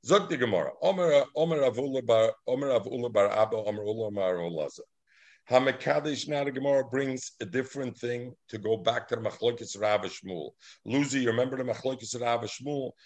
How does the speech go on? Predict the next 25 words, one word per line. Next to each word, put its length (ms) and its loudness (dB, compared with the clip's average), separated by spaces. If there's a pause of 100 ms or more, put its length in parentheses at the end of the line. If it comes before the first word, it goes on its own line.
(160)
Rav 380 4
said, 500 -2
"Mekadosh 520 -4
al 200 -2
Tnai, 400 -6
v'konsel 480 -4
stam, 500 4 (360)
tzricha 500 4
get." 300 10 (580)
Even 260 0
though 180 10
he's 100 0
Mekadosh 480 4
al 260 2
Tnai, 480 8 (380)
but 180 4
konsel 380 2
stam, 380 8
tzricha 420 -2
get. 220 0
Shmuel 340 4
said, 260 4
"Lo 200 10
tzricha 440 -2
get." 140 -4